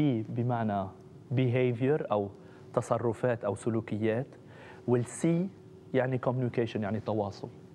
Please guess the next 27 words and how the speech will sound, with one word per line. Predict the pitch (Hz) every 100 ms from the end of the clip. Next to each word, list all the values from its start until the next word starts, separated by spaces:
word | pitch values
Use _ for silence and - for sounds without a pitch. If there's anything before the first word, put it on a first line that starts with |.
| - - - - - - 127
يعني | 131 151
أنا | 170
اليوم | 147 160 131
إذا | 123
بكون | 123 - 143
إنسان | 120 - 139
شو | - 160
ما |
كنت | 151 135 113
عم | 117
بعمل، | 113 98 104
إذا | 113 117
عندي | 139 135
هالثلاث | 123 - 131 147 156 - - - - - -
أشياء | 135 - 120
اللي | 110
عم | 113
بعملهم | 113 113 127 107
عم | 98 113
قدمهم | 131 120 147 135 110
بطريقة | 110 120 127 147 120 101 - -
بيشبهوا | 135 156 214 160 131
الشيء | 120 135
اللي | 120
أنا | 120
عم | 113 113
قدمه | 123 113 117 143